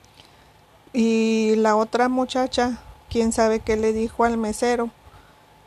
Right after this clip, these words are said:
este, que hasta el mesero se, se regresó así todo enojado. Y yo dije, "Ay, no, pues está esto muy, muy raro". Entonces,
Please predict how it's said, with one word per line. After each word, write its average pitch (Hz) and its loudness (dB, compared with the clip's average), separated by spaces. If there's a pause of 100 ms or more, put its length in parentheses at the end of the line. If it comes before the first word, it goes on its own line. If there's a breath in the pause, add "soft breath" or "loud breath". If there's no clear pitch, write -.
este, 202 -2
que 208 0
hasta 208 -2
el 202 -2
mesero 202 -2
se, 185 -4 (460)
se - -4
regresó 202 -2
así 214 -6
todo 214 -2
enojado. 208 -4 (1080 soft breath)
Y 202 -4
yo 185 -2
dije, 190 -6
"Ay, 202 -4
no, 220 -4
pues 220 -8
está 208 -8
esto 208 -8
muy, 202 -6 (560)
muy 220 0
raro". 180 -8 (1500)
Entonces, 240 0